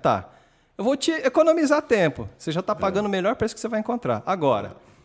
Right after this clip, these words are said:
Speaker 1: se o produto ele não te atende em algum ponto,
Speaker 2: Aí
Speaker 1: eu posso verificar pra você se eu tenho algo que pode te atender." Mas se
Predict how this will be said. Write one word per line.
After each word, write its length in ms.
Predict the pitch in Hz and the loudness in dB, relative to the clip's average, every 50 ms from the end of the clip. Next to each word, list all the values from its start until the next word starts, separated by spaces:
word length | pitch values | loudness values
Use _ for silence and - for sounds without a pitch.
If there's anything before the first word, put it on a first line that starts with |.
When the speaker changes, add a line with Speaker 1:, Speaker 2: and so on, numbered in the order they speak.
| _ _ _ | _ _ _
Speaker 1:
se 480 | - - - - - - - - 202 | -16 -14 -12 -12 -10 -10 -4 0 0
o 60 | 262 302 | 2 4
produto 540 | - 302 311 294 220 196 202 180 165 175 | 4 4 4 4 4 4 4 2 4 2
ele 140 | 143 127 131 127 | 0 0 2 2
não 180 | 131 147 214 | 2 2 2
te 120 | 233 - 233 | 2 2 0
atende 420 | 214 214 - 190 185 175 147 156 | 0 0 -2 -4 -4 -4 -4 0
em 40 | 160 | 2
algum 420 | 151 151 151 131 135 135 277 294 | 2 2 2 2 0 0 0 -2
ponto, 720 | - - - 143 135 156 208 - - 226 - - 107 92 80 - _ _ _ _ _ | -2 0 0 2 4 4 4 2 0 -2 -2 -4 -4 -4 -6 -10 _ _ _ _ _
Speaker 2:
Aí 400 | - 85 73 76 78 80 87 104 101 - | -20 -18 -18 -18 -16 -16 -18 -18 -12 -10
Speaker 1:
eu 120 | - 113 | -8 -8
posso 260 | - - 95 95 - 113 | -6 -6 -6 -6 -2 -2
verificar 400 | 113 127 151 143 - - 196 185 | 0 0 0 -2 0 -2 -2 0
pra 140 | - 226 | 0 0
você 240 | 233 - 240 - 254 | -2 -2 -2 -4 -4
se 100 | 220 - | -4 -4
eu 40 | 262 | -6
tenho 240 | 247 - 240 254 233 | -4 -2 0 2 4
algo 220 | 185 151 151 147 185 | 4 4 4 0 -4
que 100 | - 226 | -8 -8
pode 180 | - 202 196 196 | -6 -6 -6 -6
te 40 | - | -6
atender." 600 | 220 - 285 349 339 240 156 110 - - - - _ _ _ _ _ _ _ | -8 -8 -8 -4 0 0 0 0 -2 -6 -16 -20 _ _ _ _ _ _ _
Mas 220 | - 143 151 160 165 | -2 2 2 2 2
se 420 | - - - - 247 247 269 254 | 0 -4 -6 -6 -4 -4 -4 -6